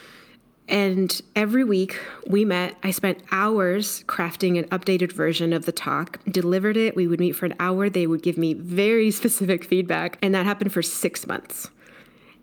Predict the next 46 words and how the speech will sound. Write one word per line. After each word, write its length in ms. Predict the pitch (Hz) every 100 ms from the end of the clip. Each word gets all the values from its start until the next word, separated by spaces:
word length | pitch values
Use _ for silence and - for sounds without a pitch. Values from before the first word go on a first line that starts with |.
| -
And 160 | 190 196
it 180 | 190 196
was 140 | 196
a 40 | 190
six-month 460 | - 254 254 214
process 400 | - 190 - 180
to 80 | -
essentially, 640 | 175 220 220 208 185 175 - -
uh, 140 | - -
get 200 | 190 -
to 80 | 185
the 80 |
place 400 | 175 175 165 - -
where 140 | 226 190
the, 120 | 185
you 100 | 202
saw 160 | 196 156
the 80 |
ted 180 | 165 165
Talk 240 | - 175 -
you 60 |
did, 280 | 175 254 226
which 180 | 185 -
was, 200 | 175 - - _ _
at 140 | 196
that 160 | 202 208
point, 220 | - 208
I 80 | 175
was 160 | 175 170
doing 680 | 190 185 185 175 170 185 - _ -
eight 180 | 226 -
hours 460 | 165 202 202 156 -
worth 200 | 160 160
of 140 | 135
workshop 440 | 170 208 - 175 -
content. 500 | 156 160 - 113 -
And 140 | 196 190
how 140 | 175
do 80 | 175
you 100 | 185
distill 460 | 175 170 - 160 151
it 100 | 147
into, 680 | 170 165 - 151 123 135 - - _ _ _ _
you 160 | 156
know, 160 | 131 127
thirteen, 760 | - 202 - - 160 151 170